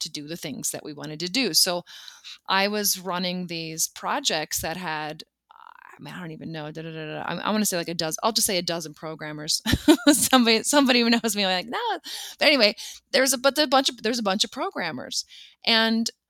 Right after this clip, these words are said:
what I learned was, 'cause I'm also a personal growth geek, and I've been l-, learning about personal growth and just, you know, the human, being human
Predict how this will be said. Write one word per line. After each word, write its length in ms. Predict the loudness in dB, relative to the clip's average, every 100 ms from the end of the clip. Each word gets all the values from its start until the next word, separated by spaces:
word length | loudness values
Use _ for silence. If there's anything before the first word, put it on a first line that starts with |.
| _ _ _
what 160 | -4 -2
I 120 | -2
learned 420 | -2 -4 -4 -6
was, 360 | -4 -4 -4 -6 _ _ _ _ _ -8
'cause 120 | -4
I'm 140 | -2
also 240 | -2 -2 -6
a 40 |
personal 420 | -8 -6 -4 -4 -8
growth 320 | -10 -10 -10
geek, 260 | -12 -10 -10
and 180 | -12 -10
I've 220 | -10 -8
been 260 | -8 -8 -8
l-, 180 | -12 -12
learning 300 | -8 -6 -6
about 320 | -6 -8 -8
personal 360 | -10 -6 -6 -8
growth 400 | -8 -8 -8 -8
and 320 | -8 -8 -8
just, 280 | -6 -8 -8
you 100 | -8
know, 180 | -8 -10
the 60 | -8
human, 540 | -6 -4 -4 -6 -10 _ _ _
being 180 | -4 2
human 480 | 6 6 6 2 0